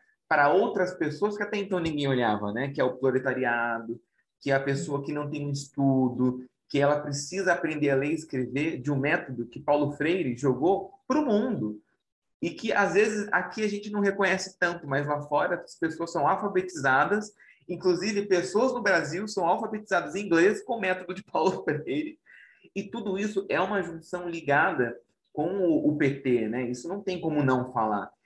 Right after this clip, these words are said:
Então, eu queria que você relatasse um pouquinho se você teve dificuldade dentro do Partido dos Trabalhadores,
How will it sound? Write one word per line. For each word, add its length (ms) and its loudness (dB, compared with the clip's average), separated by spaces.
Então, 260 0
eu 100 2
queria 320 -2
que 80 -10
você 240 -4
relatasse 480 0
um 60 -12
pouquinho 420 -8
se 140 -8
você 180 -6
teve 260 2
dificuldade 800 0
dentro 300 2
do 140 -2
Partido 360 0
dos 140 -4
Trabalhadores, 800 0